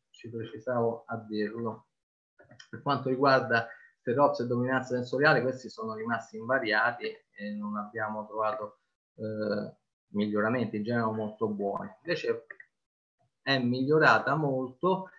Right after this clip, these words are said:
invece è migliorata la fissazione e la sensibilità retinica differenziale,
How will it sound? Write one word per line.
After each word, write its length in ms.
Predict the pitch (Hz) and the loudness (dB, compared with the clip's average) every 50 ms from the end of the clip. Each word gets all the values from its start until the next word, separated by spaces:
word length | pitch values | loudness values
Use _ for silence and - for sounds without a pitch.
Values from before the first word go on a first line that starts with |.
| _ _ _ | _ _ _
invece 460 | - 131 127 120 113 110 - 139 139 - | -4 -2 0 0 0 0 -2 -4 -4 -4
è 180 | - - - _ _ | -6 -10 -18 _ _
migliorata 600 | - 117 120 143 165 175 143 117 107 107 117 117 | -6 -4 0 4 6 6 6 6 6 6 4 4
la 200 | 120 131 139 139 - | 4 4 2 2 0
fissazione 640 | - 135 131 - 175 175 - - - 202 196 185 | -4 -6 -2 0 0 0 0 0 0 2 2 2
e 40 | 160 | 2
la 120 | 143 135 120 | 0 0 0
sensibilità 560 | 139 127 120 - 135 127 - 127 131 131 127 | -2 -6 -6 -6 -10 -8 -6 -2 0 0 0
retinica 460 | 123 131 123 135 131 127 120 120 120 | 0 -2 -4 -4 -4 -2 0 0 -2
differenziale, 920 | 117 120 - - 151 170 202 208 208 - - 147 139 151 160 151 - - | -2 -4 -6 -4 -2 0 0 -2 -2 -4 -4 0 2 2 2 2 0 -4